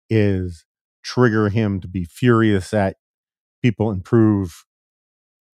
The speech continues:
you know, and, and get in out of vengeance and spite, but you do wanna sort of intimidate him. And, and let me be clear.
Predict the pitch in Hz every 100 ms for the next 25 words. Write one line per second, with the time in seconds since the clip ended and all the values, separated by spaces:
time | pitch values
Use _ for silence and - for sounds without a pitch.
0 | _ _ _ _ _ _ 131 110 98 107
1 | 101 104 110 98 90 120 110 113 107 104
2 | 92 87 107 110 95 92 - 87 - 160
3 | 135 98 - _ _ _ _ _ 120 110
4 | 127 123 117 98 98 87 104 101 151 110
5 | 82 64 69 - 117 113 107 - _ _
6 | - 180 - 202 214 160 - 190 101